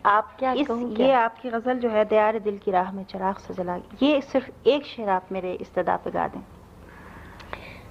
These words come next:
Speaker 2: ضرور یہی غزل گائی جائے،
Speaker 1: آپ
Speaker 2: کوئی اس پہ ضد؟
Speaker 1: جو آپ کی پسند ہو، وہ گا دیں۔
Speaker 2: نہ، بار بار اس کو کیوں کہہ رہی ہیں؟
Speaker 1: یہ مجھے ذاتی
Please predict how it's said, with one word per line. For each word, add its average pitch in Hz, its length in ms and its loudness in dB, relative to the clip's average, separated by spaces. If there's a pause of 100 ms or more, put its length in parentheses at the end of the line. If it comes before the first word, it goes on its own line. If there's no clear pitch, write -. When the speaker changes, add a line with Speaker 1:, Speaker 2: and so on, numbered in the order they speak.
(200)
Speaker 2:
ضرور 277 380 4
یہی 320 360 4
غزل 294 360 4
گائی 262 200 4
جائے، 254 180 -2 (280)
Speaker 1:
آپ - 100 2
Speaker 2:
کوئی 220 100 2
اس 202 160 -6
پہ 220 120 4
ضد؟ 240 200 -4
Speaker 1:
جو 247 240 6
آپ - 340 0
کی 196 140 -8
پسند 190 340 -10
ہو، 170 120 -10
وہ 170 140 -6
گا 185 180 -2
دیں۔ 285 80 -6 (260)
Speaker 2:
نہ، 240 80 4 (140)
بار 269 220 4
بار 285 140 2
اس 262 220 -2
کو 294 140 -2
کیوں 208 180 -2
کہہ 185 120 2
رہی 185 220 0
ہیں؟ 214 60 -10
Speaker 1:
یہ 226 100 -2
مجھے 226 360 -2
ذاتی 208 240 -4